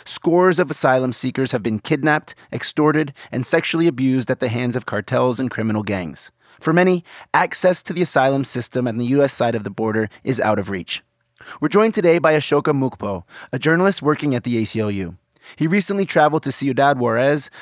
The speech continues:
and Matamoros on the Mexican side of the border to get a sense of what life is like for the asylum seekers stranded there. We'll also hear from Astrid Dominguez,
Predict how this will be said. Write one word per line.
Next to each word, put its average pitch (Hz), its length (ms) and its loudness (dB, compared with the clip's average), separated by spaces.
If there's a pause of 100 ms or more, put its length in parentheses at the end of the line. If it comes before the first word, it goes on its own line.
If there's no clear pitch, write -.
(100)
and 123 140 -2
Matamoros 123 680 0 (200)
on 135 120 -2
the 139 40 2
Mexican 160 460 0
side 127 300 2
of 117 100 -2
the 123 80 -4
border 101 380 -4 (160)
to 139 100 -4
get 170 140 4
a 156 40 2
sense 170 260 0
of 147 120 -4
what 151 180 2
life 139 220 2
is 123 160 -2
like 117 240 0
for 127 100 -4
the 127 80 -2
asylum 123 400 0
seekers 113 320 -4
stranded 123 400 -2
there. 90 220 -6 (480)
We'll 175 160 4
also 214 220 4
hear 185 160 4
from 165 140 0
Astrid 165 400 -2
Dominguez, 123 640 -2